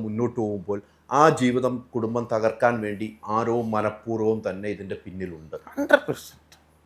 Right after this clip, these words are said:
Speaker 2: ഹൺഡ്രഡ് പെർസെന്റ്. എന്നാ ഡൗട്ട്? ഇതിൽ ഏதாவது ഒരു സംശയം ഇருக்கு? ക്രിസ്റ്റൽ ക്ലിയർ ആയി എഴുതി വെച്ചിട്ട്. ഹൺഡ്രഡ് പെർസെന്റ്.
Speaker 1: ബാല, ഞാൻ ചോദിക്കുന്നു, എൻ്റെ വൈഫ് ഇന്നലെ എന്നോട് പറഞ്ഞ, എൻ്റെ സ്വന്തം വൈഫ് പറഞ്ഞ, ബാല വിവാഹം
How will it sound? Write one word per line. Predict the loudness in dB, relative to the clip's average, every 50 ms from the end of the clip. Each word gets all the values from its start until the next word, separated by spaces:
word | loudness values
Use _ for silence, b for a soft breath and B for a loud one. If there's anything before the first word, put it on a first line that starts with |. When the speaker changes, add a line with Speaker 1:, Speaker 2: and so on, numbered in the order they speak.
| _ _ -8
Speaker 2:
ഹൺഡ്രഡ് | -6 -4 -2 2 2 2 2 0
പെർസെന്റ്. | -4 -6 -8 -8 -6 -4 -2
എന്നാ | -2 0 2 2
ഡൗട്ട്? | 2 2 2 -4 -12 -16 -18 _ _ _ _ _ _ _ _ _ _ _ _ _ _ _ _ _ -2
ഇതിൽ | 0 4 6 8
ഏதாவது | 10 10 8 8 4
ഒരു | 2 0 0
സംശയം | 0 0 2 2 2 0 0 -2 -6
ഇருக்கு? | -10 -10 -10 -10 -10 -8 0 6
ക്രിസ്റ്റൽ | 6 6 6 6 0 8 10 10 10 10 4 0 4
ക്ലിയർ | 10 12 12 12 12 12
ആയി | 8 8
എഴുതി | 6 4 2 2
വെച്ചിട്ട്. | -2 -4 -12 -16 _ _ _ _ _ _ _ _ _ _ _ _ _ _ _ _ _ _ -8 -4
ഹൺഡ്രഡ് | 2 6 8 8 8 8 6
പെർസെന്റ്. | 2 2 2 -4 -12 -14 -20 _ _ _ _ _ _ _ _ _ _ _ -8 -4
Speaker 1:
ബാല, | -2 -2 -2 -2 -2
ഞാൻ | -2 -4 -4 -2
ചോദിക്കുന്നു, | -4 -4 -4 -4 -6 -8 -8 -10 -10 -12 -10 -4 -2
എൻ്റെ | 0 2 4 6 8
വൈഫ് | 8 8 8 6 2 -2 0 0 0 0
ഇന്നലെ | -2 -4 -4 -4
എന്നോട് | -4 -4 -8 -8 -10
പറഞ്ഞ, | -10 -12 -12 -12 -10
എൻ്റെ | -8 -8 -8 -10 -10
സ്വന്തം | -10 -10 -8 -8 -6 -6
വൈഫ് | -8 -8 -8 -12 -14
പറഞ്ഞ, | -14 -14 -16 -20 _ _ _ _ _ _ _ _ _ _ _ _ _ _ -4 -2
ബാല | 0 0 0 0 -2 -2
വിവാഹം | 0 0 2 2 0 0 -4